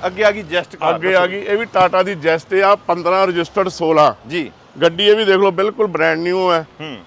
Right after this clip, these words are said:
Speaker 2: ਇਹ ਵੀ ਸਭ ਤੋਂ ਟੌਪ ਮਾਡਲ ਆ।
Speaker 1: ਠੀਕ ਹੈ ਜੀ।
Speaker 2: ਅੰਦਰ ਦੇਖ ਲਓ, ਸਭ ਤੋਂ ਟੌਪ ਮਾਡਲ।
Speaker 1: ਕਰੋ ਜੀ ਚੈੱਕ।
Speaker 2: ਤੇ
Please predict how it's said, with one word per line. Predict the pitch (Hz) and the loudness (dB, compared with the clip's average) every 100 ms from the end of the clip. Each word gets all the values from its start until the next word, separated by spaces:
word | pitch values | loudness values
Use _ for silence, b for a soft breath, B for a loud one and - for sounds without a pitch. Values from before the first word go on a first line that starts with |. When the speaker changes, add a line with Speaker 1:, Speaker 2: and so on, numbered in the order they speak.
| - - | -8 0
Speaker 2:
ਇਹ | 214 | 0
ਵੀ | 220 | 2
ਸਭ | 208 | -2
ਤੋਂ | 208 226 | 0 -2
ਟੌਪ | 208 185 | 0 -4
ਮਾਡਲ | 175 165 160 151 | 0 0 0 0
ਆ। | 127 120 - | -2 -4 -10
Speaker 1:
ਠੀਕ | 170 143 | -12 -10
ਹੈ | |
ਜੀ। | 151 | -8
Speaker 2:
ਅੰਦਰ | 160 | -6
ਦੇਖ | 165 156 | -6 -6
ਲਓ, | 165 143 - - - - - | -6 -8 -12 -20 -20 -20 -2
ਸਭ | 147 | -2
ਤੋਂ | 160 196 185 | 0 0 2
ਟੌਪ | 165 165 | 4 4
ਮਾਡਲ। | 156 151 147 175 - - - - - - - - - - - - - - - - - - - 165 | 4 4 4 4 0 -16 -20 -20 -20 -20 -20 -20 -20 -20 -20 -20 -20 -20 -20 -20 -20 -20 -14 -8
Speaker 1:
ਕਰੋ | 135 | -8
ਜੀ | 107 95 | -10 -12
ਚੈੱਕ। | 95 - - | -14 -14 -6
Speaker 2:
ਤੇ | 143 139 | -2 -2